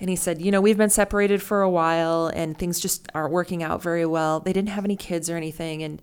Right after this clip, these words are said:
it wasn't a very long-term marriage. And, uh, I said, "Have you discussed divorce with, you know, your, your wife?" And he said, "Yes, we've talked about it a few times, and I think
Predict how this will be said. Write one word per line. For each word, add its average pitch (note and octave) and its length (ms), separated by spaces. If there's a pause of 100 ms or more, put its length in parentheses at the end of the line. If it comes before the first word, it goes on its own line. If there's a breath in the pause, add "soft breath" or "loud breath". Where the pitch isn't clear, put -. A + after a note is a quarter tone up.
(140)
it F#3 120
wasn't D4+ 260
a B3 40
very F3+ 220
long-term D#3 500
marriage. D#3 460 (840 loud breath)
And, F3+ 360 (180)
uh, C3 420 (680)
I F#3 60
said, F#3+ 180
"Have F#3 100
you G#3 80
discussed B3 460
divorce D#3+ 500
with, D#3 500
you E3+ 140
know, D#3 300 (120)
your, E3 280 (160)
your D#3+ 200
wife?" D#3 400
And D#3+ 120
he E3+ 160
said, F3 240
"Yes, D3 440
we've D#3+ 140
talked - 300
about E3 180
it D#3+ 100
a D#3 40
few D#3 200
times, D#3 520
and D3+ 120
I D#3 80
think E3 280